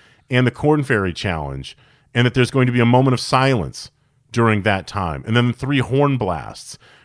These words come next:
And they're doing that because eight forty-six has become the universal symbol for racial injustice that has basically been faced by the African American and the black community. That never would have happened before. And this is obviously a very different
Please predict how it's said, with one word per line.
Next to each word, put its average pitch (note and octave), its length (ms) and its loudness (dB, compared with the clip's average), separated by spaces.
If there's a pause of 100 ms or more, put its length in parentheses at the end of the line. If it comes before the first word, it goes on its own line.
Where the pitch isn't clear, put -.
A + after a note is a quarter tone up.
And B2+ 120 2
they're B2+ 80 4
doing C#3+ 240 2
that B2+ 120 4
because A#2 220 -2
eight A#2+ 140 0
forty-six A#2 400 -4
has A2 100 -12
become G#2+ 300 -4
the G2+ 80 -4
universal G#2+ 360 -4
symbol G2 460 -2 (360)
for A2+ 140 0
racial A#2+ 320 2
injustice G#2 680 -2
that - 120 -8
has G2+ 120 -4
basically G2+ 420 -4
been F#2 160 -4
faced - 480 -4
by F2+ 320 0 (420)
the A2+ 100 2
African G#2 280 2
American G2 320 -2
and F#2+ 80 -2
the F#2 60 -4
black F2+ 240 -4
community. A#2 460 -2 (800)
That G3+ 140 0
never F#3+ 560 2
would C3 320 0
have C3 180 0
happened C3 640 -4 (160)
before. D#2+ 520 -8 (380)
And B2 200 0
this D#3+ 160 0
is E3 120 -2
obviously C3 380 0
a G#2+ 40 -2
very A#2+ 360 0
different A#2 420 -4